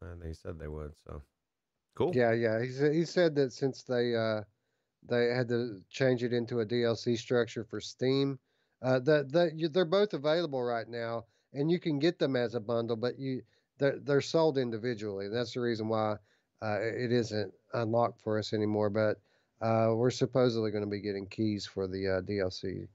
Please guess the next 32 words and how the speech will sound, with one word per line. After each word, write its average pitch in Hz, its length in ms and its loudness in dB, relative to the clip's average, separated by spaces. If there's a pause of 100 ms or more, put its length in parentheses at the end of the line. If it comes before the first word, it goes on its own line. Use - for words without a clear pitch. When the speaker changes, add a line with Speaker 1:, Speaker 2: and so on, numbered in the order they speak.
(440)
Speaker 2:
at - 140 -8
some 85 220 -6
point. - 320 -6 (220)
Speaker 1:
Cool. 147 260 -2 (460)
Sounds 95 240 -6
good. 98 240 -2 (280)
Can't 85 180 -6
wait. 104 240 -2 (1000)
Speaker 2:
But, 135 260 4
uh, 151 220 8
yeah, 165 220 6
uh, 139 720 2
a, 143 60 -4
a - 20 -2
beautifully 180 720 2 (140)
rendered, 160 640 -2
um, 120 560 0 (1160)
uh, 123 220 -2
arcade 165 440 2
style 185 300 2
game. 170 280 0
You 143 120 0
know, 143 160 2
it, 147 300 -4 (320)
it 135 60 -2
isn't 156 280 0
very 147 260 2
often 143 360 2
that 120 220 -6
you 120 40 -10
talk 135 300 -2
about, 123 400 -2